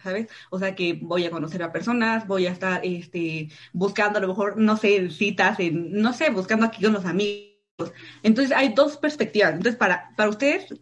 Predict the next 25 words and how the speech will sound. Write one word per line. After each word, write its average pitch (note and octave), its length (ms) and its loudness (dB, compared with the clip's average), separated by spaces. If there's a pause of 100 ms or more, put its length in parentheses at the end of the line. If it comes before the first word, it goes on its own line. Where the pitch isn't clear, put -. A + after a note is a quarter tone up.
(260)
¿qué, C#4 480 4
qué C4+ 80 0
es C#4 80 2
la C4 60 -2
soltería? E3 380 -2
¿Es A3+ 120 -4
un C4 120 -4
proceso B3 460 -2
para F3+ 260 0 (220)
encontrarse G#3 600 0
a - 20 6
uno C#4+ 160 6
mismo D4 340 2 (220)
o F#3+ 200 2
es G3 180 0
un, A#3 420 2
es G3 200 0
un A3 140 2
tiempo A3 400 -2
para D#3+ 280 0
buscar G#3 680 -4
a F#3+ 80 -2
la F3 160 -4
persona F#3 380 -6
correcta? D3+ 580 -10